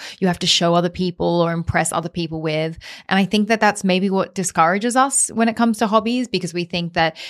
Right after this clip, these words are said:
you know, we have to post them on Instagram or we have to do them with other people or we have to be the best at it. It has to be this thing that we excel at. Whereas I've been painting, <laughs>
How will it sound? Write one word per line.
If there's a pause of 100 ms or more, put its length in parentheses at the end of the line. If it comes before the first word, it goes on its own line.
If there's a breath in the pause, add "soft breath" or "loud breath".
you
know,
we
have
to
post
them
on
Instagram
or
we
have
to
do
them
with
other
people
or
we
have
to (260 loud breath)
be
the
best
at
it.
It
has
to
be
this
thing
that
we
excel
at.
Whereas (180 loud breath)
I've
been
painting,
<laughs>